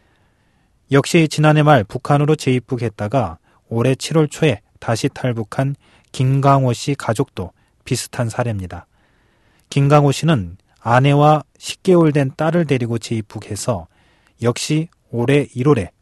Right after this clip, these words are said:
평양 기자회견 자리에서 남한 사회의 혐오를 느껴 다시 조국으로 돌아왔다고 주장했습니다.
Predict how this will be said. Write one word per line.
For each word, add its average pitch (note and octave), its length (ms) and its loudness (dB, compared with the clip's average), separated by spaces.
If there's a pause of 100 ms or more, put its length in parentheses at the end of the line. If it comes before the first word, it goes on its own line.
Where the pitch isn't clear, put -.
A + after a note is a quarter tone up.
(140)
평양 D3+ 460 -2
기자회견 A#2+ 760 -2
자리에서 G#2 580 -8 (640)
남한 C3+ 460 4
사회의 C3+ 580 0
혐오를 E3+ 420 2
느껴 A2 320 -4 (340)
다시 G#2+ 320 -6 (140)
조국으로 B2+ 480 0
돌아왔다고 G#2 920 -6 (100)
주장했습니다. G2 920 -10